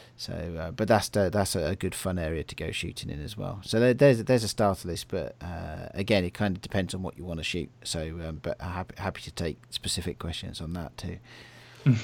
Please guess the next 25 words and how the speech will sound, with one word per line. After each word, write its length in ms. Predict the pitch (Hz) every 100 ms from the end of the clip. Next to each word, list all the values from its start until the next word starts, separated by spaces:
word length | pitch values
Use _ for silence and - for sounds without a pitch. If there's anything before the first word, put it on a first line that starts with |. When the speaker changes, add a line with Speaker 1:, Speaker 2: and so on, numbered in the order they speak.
| - - -
Speaker 2:
There 160 | 139 120
you 140 | 123
go. 240 | 127 123 110 -
There 160 | 117
you 100 | 117
go. 120 | 110
And 180 | 120 131
as 80 | 127
far 160 | 175 160
as 100 | 117
day 220 | 127 123
trip 220 | 135 135
locations, 560 | 113 107 113 113 120 110
I 20 |
mean, 160 | 113
you 100 | 127
can 120 | 143 135
get 180 | - -
to 100 | 104
a 40 |
lot 400 | 101 107 113 110
of 100 | -
places 400 | - 113 110 120
from 140 | 110
London. 420 | 104 104 101 101